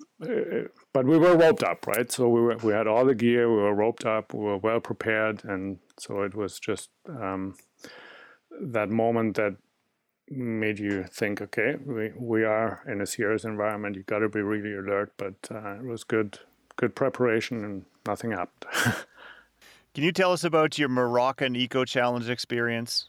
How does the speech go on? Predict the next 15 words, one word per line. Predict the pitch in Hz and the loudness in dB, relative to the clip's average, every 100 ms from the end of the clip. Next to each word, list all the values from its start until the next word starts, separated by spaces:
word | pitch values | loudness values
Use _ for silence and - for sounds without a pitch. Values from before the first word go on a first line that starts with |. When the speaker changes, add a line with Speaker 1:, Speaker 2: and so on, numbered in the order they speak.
| _ | _
Speaker 2:
Was | 117 120 | -10 -4
there | |
a | 143 | -4
particularly | 127 - 135 135 123 117 107 | -4 -8 -4 -2 0 0 -2
memorable | 110 117 117 117 107 107 | -2 -2 0 0 0 -2
moment | 107 113 120 123 - | -2 0 0 -2 -8
that | - 101 85 | -10 -10 -8
you | 107 | -8
can | 117 113 101 | -6 -8 -8
share | - 107 104 110 110 | -4 0 0 0 -2
from | - 104 104 | -6 -6 -4
that | 104 101 | -6 -4
race | 101 - | -6 -6
with | 104 | -8
us? | 110 - | -8 -10